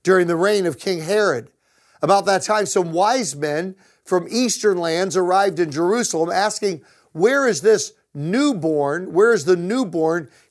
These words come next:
King of the Jews? We saw his star as it rose, and we have come to worship him.'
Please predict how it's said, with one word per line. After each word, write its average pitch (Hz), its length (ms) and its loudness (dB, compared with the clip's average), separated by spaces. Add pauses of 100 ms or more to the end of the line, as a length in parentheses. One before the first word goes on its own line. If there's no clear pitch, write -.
King 196 400 0
of 170 260 -2
the 165 80 2
Jews? 135 680 -2 (440)
We 190 140 0
saw 226 240 4
his - 120 -2
star 247 360 2
as 160 100 -2
it 190 80 0
rose, 208 540 0 (340)
and 202 140 4
we 220 80 2
have 202 160 4
come 240 260 -2
to 202 80 6
worship 196 500 2
him.' 127 360 -4